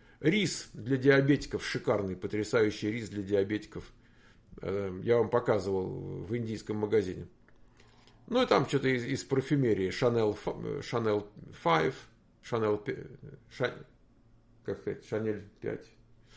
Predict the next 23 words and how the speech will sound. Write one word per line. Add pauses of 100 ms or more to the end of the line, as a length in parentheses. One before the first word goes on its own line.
(300)
номер
пять,
да. (680)
А,
и
тут
дальше
это
мо-,
это
я
после
бритья
использую,
это
я
использую
для
туалетная
водичка
у
меня
есть.